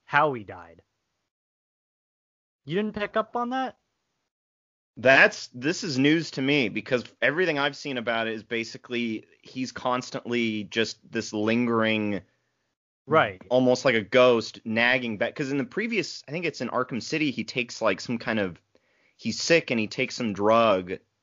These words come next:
Speaker 2: like Titan,
Speaker 1: Yeah.
Speaker 2: and then it ultimately kills him, and then Batman puts him on the hood of, uh,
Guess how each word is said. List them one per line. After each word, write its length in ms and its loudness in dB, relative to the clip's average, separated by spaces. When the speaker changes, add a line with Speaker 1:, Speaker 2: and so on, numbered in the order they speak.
Speaker 2:
like 260 -6
Titan, 400 0
Speaker 1:
Yeah. 220 -2
Speaker 2:
and 120 -2
then 120 2
it 100 0
ultimately 400 -4
kills 360 -4
him, 140 -4
and 120 -4
then 240 -4
Batman 440 0
puts 300 -8
him 140 -4
on 140 0
the 60 -4
hood 320 0
of, 280 -2
uh, 400 -2